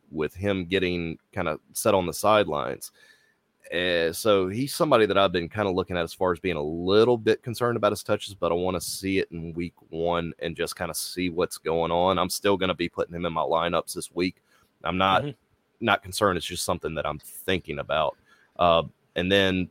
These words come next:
Speaker 1: the Melvin Gordon, Javonte Williams situation. I'm not really sure how that's gonna pan out yet, what that split's gonna be.
Speaker 2: For the most part,
Speaker 1: Um,
Speaker 2: I've been staying away from, I've been staying away from three backfields.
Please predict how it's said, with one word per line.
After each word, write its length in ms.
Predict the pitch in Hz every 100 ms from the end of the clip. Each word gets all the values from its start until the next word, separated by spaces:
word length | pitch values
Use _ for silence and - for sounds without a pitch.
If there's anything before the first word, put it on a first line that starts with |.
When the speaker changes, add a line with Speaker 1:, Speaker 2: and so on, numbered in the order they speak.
| -
Speaker 1:
the 120 | 95
Melvin 380 | 95 107 104 98
Gordon, 320 | 92 98 92
Javonte 420 | 85 90 87 85 85
Williams 380 | 98 107 90 -
situation. 720 | 80 - 62 62 - 57 - _ _ _ _ _ _ _ _ _ _ _
I'm 120 | 90
not 160 | 107 90
really 200 | 92 87
sure 240 | - 87
how 160 | 85 82
that's 240 | 78 73
gonna 160 | - 80
pan 300 | - 82 85
out 200 | 82 -
yet, 260 | 85 87 -
what 120 | 90
that 180 | 85 -
split's 360 | - 92 85
gonna 180 | - 82
be. 400 | 65 62 71 85 - _ _ _ _
Speaker 2:
For 60 | 151
the 60 |
most 240 | 151 202 -
part, 160 | 147
Speaker 1:
Um, 20 | 139
Speaker 2:
I've 60 |
been 100 | 156
staying 240 | 127 151 131
away 220 | 117 123
from, 260 | - 113 113
I've 160 | 175
been 80 | 190
staying 240 | 175 226 208
away 180 | 190
from 180 | 180 160
three 320 | - - 135
backfields. 760 | 127 117 95 - 92 60 - -